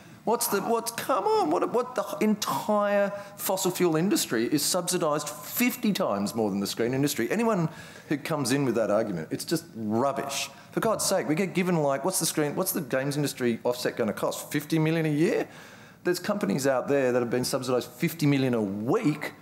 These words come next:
that are digging up coal. Come on.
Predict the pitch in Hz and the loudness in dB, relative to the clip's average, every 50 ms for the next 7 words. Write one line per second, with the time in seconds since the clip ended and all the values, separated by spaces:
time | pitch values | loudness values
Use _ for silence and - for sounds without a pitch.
0 | - - - - - - 147 147 156 147 131 113 104 107 104 170 180 175 190 180 | -20 -20 -20 -16 -4 0 0 2 2 2 0 -2 -4 -2 -2 0 2 2 2 2
1 | 180 175 180 185 - - - - 214 262 269 - - - - - - - - - | 2 0 -2 -4 -6 -4 -2 0 2 2 2 2 0 -4 -8 -12 -14 -18 -20 -20
2 | - - - - - - - - - - - - - - - - - - - - | -20 -16 -14 -14 -14 -14 -18 -20 -20 -20 -20 -20 -20 -20 -20 -20 -20 -20 -14 -4
3 | - 302 285 330 392 415 381 - - - - - - | -2 0 2 2 4 2 2 0 -2 -4 -8 -12 -14